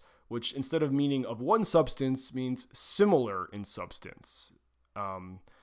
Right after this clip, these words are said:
as you can see, this is sort of a <laughs> halfway fix. Um, and they were dubbed the, the semi-Aryans, you know, it, like, uh, like semi-sweet chocolate bar, semi-Aryans, this sort of thing.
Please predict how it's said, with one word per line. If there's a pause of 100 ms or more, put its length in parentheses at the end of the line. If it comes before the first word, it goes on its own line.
(240)
as
you
can
see,
this
is
sort
of
a
<laughs>
halfway
fix. (460)
Um,
and
they
were
dubbed
the,
the
semi-Aryans,
you
know,
it,
like, (480)
uh,
like
semi-sweet
chocolate
bar,
semi-Aryans,
this
sort
of
thing.